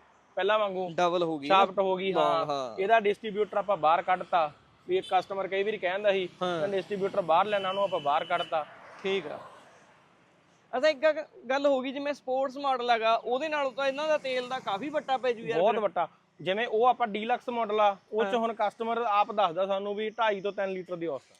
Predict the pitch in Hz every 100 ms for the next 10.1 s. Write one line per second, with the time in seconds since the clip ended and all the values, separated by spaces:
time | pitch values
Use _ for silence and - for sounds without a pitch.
0 | _ 247 - 233 240 240 226 226 240 233
1 | 220 208 190 165 - 180 190 185 185 180
2 | 147 135 170 113 120 135 160 196 185 214
3 | 220 208 196 190 180 165 151 143 110 117
4 | 151 - - 170 170 147 143 139 180 202
5 | 220 220 226 233 208 208 196 196 190 -
6 | 196 190 - 170 165 - 175 - - 180
7 | 170 156 196 208 202 202 196 190 185 185
8 | - _ - 175 190 185 190 196 - _
9 | 208 202 208 202 214 190 196 190 180 185
10 | 180